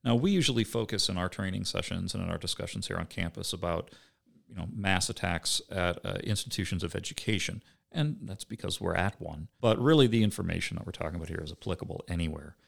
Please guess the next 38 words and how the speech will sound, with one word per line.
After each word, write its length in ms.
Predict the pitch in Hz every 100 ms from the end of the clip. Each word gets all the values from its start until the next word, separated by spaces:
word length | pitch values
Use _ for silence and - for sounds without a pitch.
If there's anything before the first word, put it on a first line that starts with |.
| _
But 120 | 131
if 120 | 135
we 80 | 151
do 140 | 151
want 140 | 208 139
to 40 |
break 300 | 101 101 98
it 140 | - 95
down, 540 | 85 98 85 82 - -
a 80 | 131
vast 380 | 117 139 151 123
majority 600 | 98 95 95 98 92 87
of 400 | 95 85 85 -
these 240 | - 87 82
types 380 | 87 82 -
of 220 | 85 78 -
attacks 340 | - - - -
are 40 |
happening 360 | 90 87 87 85
in 80 | 85
open 240 | 85 -
spaces 480 | - - - - -
or 80 | 85
businesses. 800 | - 87 - - - - - -
Uh, 300 | - 82 80 -
in 140 | 85
a 200 | 80 80 113 -
Department 340 | - 104 92
of 60 | 90
Homeland 280 | 90 87
Security 300 | - - 87
report 440 | 87 85 87 85 -
that 140 | -
came 260 | - 87 82
out 260 | 80 80
that 120 | - -
looked 220 | 85 -
at 160 | 85